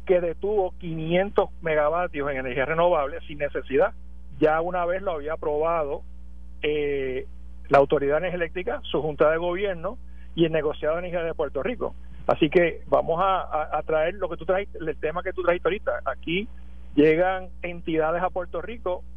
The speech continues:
y operan fuera del marco de la ley establecido. Y aquí llegó la Junta de Control Fiscal, la señora Yares con su equipo de trabajo, y ca-, y manda a parar cuatrocientos cincuenta y tres megavatios de energías renovables que ya estaban aprobados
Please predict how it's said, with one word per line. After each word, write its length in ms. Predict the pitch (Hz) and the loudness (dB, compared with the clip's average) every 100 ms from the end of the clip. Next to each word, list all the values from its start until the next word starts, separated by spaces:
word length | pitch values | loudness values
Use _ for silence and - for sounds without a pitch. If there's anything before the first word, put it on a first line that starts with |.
| - - - - | -10 -10 -10 0
y 120 | 156 | 2
operan 500 | 151 147 180 220 220 - - - - - - - | 2 2 -2 -4 -8 -10 -10 -10 -10 -10 -10 -4
fuera 300 | 165 165 214 | 4 6 6
del 140 | 214 156 | 4 0
marco 300 | 156 - 190 | -4 -2 0
de 100 | 185 | 0
la 100 | 165 | 0
ley 140 | 180 | -4
establecido. 600 | 208 165 147 120 127 - - - - | -2 0 0 -4 -6 -8 -8 -8 2
Y 120 | 143 | 2
aquí 200 | 131 139 | 4 2
llegó 320 | 151 151 175 | 4 4 2
la 80 | 165 | 0
Junta 220 | 165 160 | -4 -8
de 40 | |
Control 240 | 156 156 160 | -8 -6 -6
Fiscal, 320 | 156 208 247 | 0 4 4
la 100 | 180 | 2
señora 340 | - 143 143 | -2 2 4
Yares 200 | 151 165 | 4 0
con 120 | 165 160 | -2 -4
su 80 | |
equipo 200 | - 156 | -4 -2
de 60 | 170 | 0
trabajo, 420 | 185 233 226 190 - - - - | 0 0 0 -2 -6 -10 -8 -6
y 120 | 180 | 4
ca-, 200 | 185 175 | 6 6
y 160 | 165 156 | 0 2
manda 320 | 170 196 220 | 4 4 2
a 40 | |
parar 400 | 202 190 214 214 190 - - - - - - | 2 0 0 -4 -8 -10 -10 -10 -10 -10 -2
cuatrocientos 760 | 170 170 170 160 196 220 214 | 0 2 0 0 -2 0 -2
cincuenta 320 | 202 185 165 | 0 0 0
y 20 | 160 | 0
tres 180 | 180 | 0
megavatios 680 | 190 190 175 160 135 156 202 - - - - | 0 0 0 0 -2 -4 -6 -8 -12 -12 2
de 100 | 156 | 4
energías 300 | 151 151 160 | 4 4 4
renovables 360 | 180 180 202 202 | 4 4 2 0
que 140 | 170 | -4
ya 100 | 160 | -2
estaban 400 | 185 - 180 180 | -2 -2 -2 -2
aprobados 640 | 165 143 127 123 123 208 | -6 -4 -4 -2 0 0